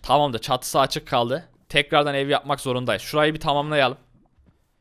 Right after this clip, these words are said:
Birazcık daha toprak toplarız. Şimdi yemeğimiz pişiyor muydu? Odun kömürü yapıyorduk en son. Aynen, bir odun kömürü yapalım arkadaşlar.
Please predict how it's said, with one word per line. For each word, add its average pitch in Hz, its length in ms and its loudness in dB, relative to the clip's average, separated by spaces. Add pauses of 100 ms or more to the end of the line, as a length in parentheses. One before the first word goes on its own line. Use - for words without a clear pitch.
(920)
Birazcık 151 320 2
daha 156 180 6
toprak 156 380 0
toplarız. 123 720 -2 (300)
Şimdi 196 540 -4 (180)
yemeğimiz 196 520 -2
pişiyor 214 340 -2
muydu? 165 140 -4
Odun 151 260 -2
kömürü 190 320 -2
yapıyorduk 151 440 2
en 127 120 -2
son. 135 220 -4 (1040)
Aynen, 131 280 0
bir 135 40 -2
odun 156 280 0
kömürü 170 320 -4
yapalım 160 460 4
arkadaşlar. 117 640 0